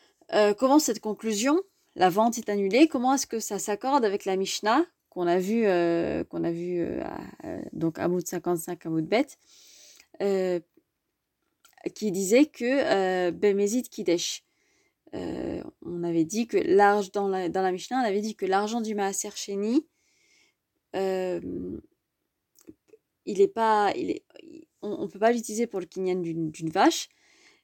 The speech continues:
euh, mais pour une femme, euh, si l'homme l'a fait, <laughs> en connaissance de cause,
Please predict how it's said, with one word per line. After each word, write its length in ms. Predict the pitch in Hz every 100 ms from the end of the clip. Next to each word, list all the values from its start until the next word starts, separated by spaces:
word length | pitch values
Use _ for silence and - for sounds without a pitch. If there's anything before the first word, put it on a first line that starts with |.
| _ _ -
euh, 480 | 202 196 185 180 170
mais 280 | 208 254
pour 260 | 311 262 196
une 140 | 190
femme, 520 | 190 226 240 320 339 320 - _ -
euh, 520 | 185 190 185 160 160
si 300 | 202 - 262
l'homme 180 | 269 262
l'a 160 | 220 196
fait, 360 | - 233 339 _
<laughs> 640 | 233 214 208 294 - - -
en 160 | -
connaissance 540 | 226 240 233 226 214 190
de 100 | 196
cause, 400 | - 208 247